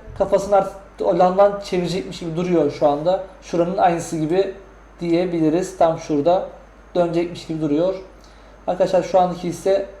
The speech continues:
aşağı yönlü Balat hissesi. Merko hissesine bakalım arkadaşlar. Merko hissesi yukarı yönlüydü, daha önce bakmıştık. Yukarı trendini çizmiştik burada.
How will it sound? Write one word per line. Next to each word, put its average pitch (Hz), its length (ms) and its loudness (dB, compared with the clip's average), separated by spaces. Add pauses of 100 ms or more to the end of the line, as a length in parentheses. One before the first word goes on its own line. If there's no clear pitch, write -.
(120)
aşağı 175 380 4
yönlü 170 500 0
Balat 160 240 2
hissesi. 180 460 -6 (1300)
Merko 202 280 4
hissesine 220 400 0
bakalım 185 300 0
arkadaşlar. 170 500 0 (1700)
Merko 214 320 8
hissesi 220 380 2
yukarı 226 260 4
yönlüydü, 202 380 4
daha 170 180 8
önce 170 220 0
bakmıştık. 190 540 2 (300)
Yukarı 190 340 2
trendini 175 380 2
çizmiştik 180 520 -6
burada. 160 380 4